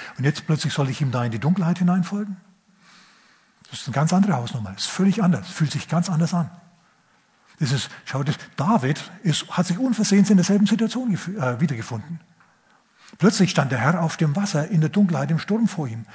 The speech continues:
in Form von Goliath. Goliath war seine dunkle Stunde,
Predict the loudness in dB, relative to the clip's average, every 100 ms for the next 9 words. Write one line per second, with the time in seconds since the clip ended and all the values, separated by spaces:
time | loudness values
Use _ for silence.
0 | -14 0 2 2 2 2 4 2 4 2
1 | 0 0 -8 -18 -20 _ _ _ _ _
2 | _ _ _ _ _ _ _ _ _ _
3 | _ _ _ -20 -8 -2 2 4 2 2
4 | 4 4 4 4 2 0 0 -2 -2